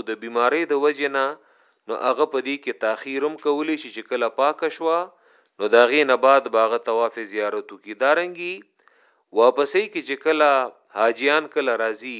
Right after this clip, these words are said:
نو په حاجیانو باندې طواف وداع، کوم چې هغه د رخصتۍ طواف دی، هغه پې واجب دی.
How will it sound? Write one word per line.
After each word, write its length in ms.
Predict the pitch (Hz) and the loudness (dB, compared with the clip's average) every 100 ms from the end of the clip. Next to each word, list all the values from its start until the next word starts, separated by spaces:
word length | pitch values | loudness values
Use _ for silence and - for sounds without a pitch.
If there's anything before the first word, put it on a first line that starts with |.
| 101 | -12
نو 120 | 110 | -10
په 220 | 113 113 120 | -4 0 0
حاجیانو 500 | 123 127 151 170 156 | 0 -2 -4 -4 -4
باندې 400 | 151 160 147 - | -4 -2 -6 -2
طواف 380 | 117 120 113 120 | 0 0 -2 -4
وداع، 500 | 113 110 131 147 156 160 _ _ _ _ _ - | -4 -2 2 2 2 -2 _ _ _ _ _ -2
کوم 140 | 135 | -2
چې 140 | 127 135 | 2 4
هغه 220 | 127 123 | 6 4
د 160 | 123 123 | 2 -2
رخصتۍ 500 | - 135 160 190 - | -6 -8 -4 -4 -2
طواف 400 | 123 131 151 147 | 0 2 2 0
دی، 160 | - 147 | -8 -6
هغه 240 | 117 117 | -4 -4
پې 140 | 127 120 | -6 -6
واجب 500 | 110 107 104 110 104 | -4 -4 -6 -12 -12
دی. 160 | 90 | -16